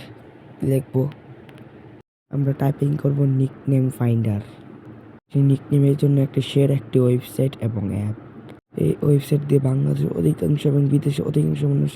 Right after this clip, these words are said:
এটা ইউজ করে। তারপর সার্চ করার পর ওই যে প্রথমে যেটা আছে নিকনেম ফাইন্ডার ডট কম, ওইটাই ক্লিক করব। ক্লিক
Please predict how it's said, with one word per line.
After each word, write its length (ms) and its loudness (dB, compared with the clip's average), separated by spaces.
এটা 140 -6
ইউজ 300 -2
করে। 220 -2
তারপর 340 -2
সার্চ 340 -4
করার 340 -2
পর 140 0
ওই 160 4
যে 140 0
প্রথমে 380 0
যেটা 180 0
আছে 180 -6
নিকনেম 480 -2
ফাইন্ডার 300 0
ডট 220 -2
কম, 140 0
ওইটাই 300 2
ক্লিক 240 2
করব। 220 2
ক্লিক 260 0